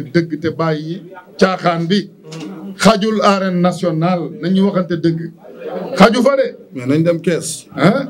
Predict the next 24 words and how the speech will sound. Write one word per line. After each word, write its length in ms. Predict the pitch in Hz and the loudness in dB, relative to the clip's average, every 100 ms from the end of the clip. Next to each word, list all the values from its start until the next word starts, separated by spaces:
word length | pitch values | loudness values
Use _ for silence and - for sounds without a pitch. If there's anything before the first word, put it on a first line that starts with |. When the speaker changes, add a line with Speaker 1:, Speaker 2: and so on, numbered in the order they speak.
| - | 0
Speaker 2:
Nañ 260 | - - | 0 2
dem 160 | 247 - | 0 -2
Kees. 480 | 175 165 - - - - | -2 -2 -2 -6 -16 -4
Speaker 1:
Mais 160 | 156 160 | 0 2
Kees 220 | 175 180 | 2 2
dafa 160 | 156 202 | 0 0
tuuti, 320 | 208 247 262 | -2 -8 -2
Ama. 300 | 233 240 302 - 117 - - | 0 0 -4 -8 -16 -18 -2
Dafa 160 | 139 | 2
tuuti. 380 | 202 247 262 349 - | 4 2 0 0 -2
Ñun 220 | 165 185 | 2 2
kay 160 | 202 208 | 4 2
li 100 | 208 | 0
ñuy 100 | 233 208 | 0 0
wax 100 | 185 | 0
mooy 160 | 196 | -2
sa 160 | 190 208 | -2 -4
supporter 480 | 220 202 208 226 226 | -2 -4 -2 -2 -4
yëpp 180 | 233 214 | -4 -4
mun 120 | 240 | -4
a 40 | |
ñëw 160 | 240 240 | -2 -2
seetaan 420 | 226 - 247 247 | -2 -2 -4 -4
la. 100 | 294 | -6